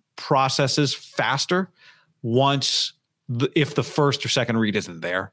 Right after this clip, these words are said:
that Brock can make, still make a play maybe better than Tua. But, you know, that's something that, like, Mike McDaniel would have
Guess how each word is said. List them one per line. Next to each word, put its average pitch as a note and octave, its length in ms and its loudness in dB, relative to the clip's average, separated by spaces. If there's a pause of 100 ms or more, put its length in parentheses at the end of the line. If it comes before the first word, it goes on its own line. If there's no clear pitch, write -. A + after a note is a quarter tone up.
that G#2 180 -2
Brock A2 240 2
can G2 180 -4
make, G2 320 -4
still - 240 0
make A2 240 0
a G#2 60 -6
play C#3+ 320 0
maybe D3+ 260 2
better D#3 280 2
than F#3+ 120 2
Tua. A3 260 4 (440)
But, - 360 0
you F3 120 2
know, A#2+ 160 2
that's E3 220 0
something D#3 280 2
that, C3 60 4
like, B2+ 160 4
Mike B2 260 2
McDaniel A#2 540 2
would A#2+ 100 6
have A#2+ 320 0